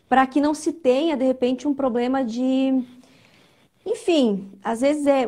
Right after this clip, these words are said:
é muito subjetivo, tudo. Claro que demanda toda uma, uma discussão, né? E depende do advogado, da, da advogada ali que consiga reverter. Mas é um probleminha, né? De repen-, dependendo da forma com que as coisas acontecem.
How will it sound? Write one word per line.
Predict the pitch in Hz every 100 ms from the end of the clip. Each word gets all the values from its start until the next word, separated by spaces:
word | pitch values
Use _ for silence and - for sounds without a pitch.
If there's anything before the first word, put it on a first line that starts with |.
| 226
é | 240
muito | 277 403
subjetivo, | - 302 285 277 - 240 277 381 233 214
tudo. | 294 285
Claro | - 392 339
que | - 240 208 202 202
demanda | 190 247 254 262 311 330
toda | 330 262 254
uma, | 311 311 302 269 208
uma | 240 247
discussão, | 240 - 269 - 262 254 302 277 214 196
né? | 190 233 240 277
E |
depende | 480 453 427 349
do |
advogado, | 330 269 262 233 254 294 226
da, | 220
da | 185 220
advogada | 208 226 214 196 240 262
ali | 226 285
que | 330
consiga | 339 330 339 302
reverter. | 320 330 381 381 294 240 202 - _ _ -
Mas | 233 254 262 262
é | 294
um | 381
probleminha, | 392 359 381 494 440 403 277
né? | 226
De | 220
repen-, | 233 - 240 208
dependendo | 196 226 240 240
da | 240
forma | 240 247 247 240
com | 240 226
que |
as | 233 -
coisas | 233 233 226
acontecem. | 233 240 247 220 190 190